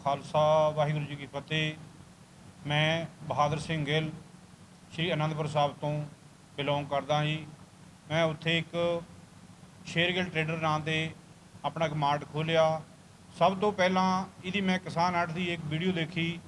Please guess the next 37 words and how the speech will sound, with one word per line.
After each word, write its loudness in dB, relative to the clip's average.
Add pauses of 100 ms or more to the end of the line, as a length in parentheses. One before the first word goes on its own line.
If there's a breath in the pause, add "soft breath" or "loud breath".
(340)
ਜਿਹਦੇ 4
ਵਿੱਚ 2
ਇਹ 2 (580)
ਆਪਣੇ 0
ਕਿਸਾਨ 2
ਹੱਟ 2 (100)
ਖੋਲ੍ਹਣ -2
ਬਾਰੇ 2
ਲੋਕਾਂ 0
ਨੂੰ -2 (920)
ਦੱਸ 2
ਰਿਹਾ 6
ਸੀ। -4 (600)
ਉਹ 2
ਸੁਣ 2
ਕੇ 2
ਮੈਂ 2
ਵੀ 0
ਕਾਫੀ 4
ਪ੍ਰਭਾਵਿਤ 2
ਹੋਇਆ। 2 (460)
ਚਲੋ, -4
ਮੈਂ 2
ਵੀ 4
ਇੱਕ -2
ਆਰਮੀ 6
ਤੋਂ 2 (400)
ਰਿਟਾਇਰ 4
ਹੋ 4
ਕੇ 0
ਆਇਆ 6
ਸੀ -2
ਜੀ, 0
ਤੀਹ -4
ਸਾਲ 0
ਸਰਵਿਸ -2
ਕਰਕੇ। 0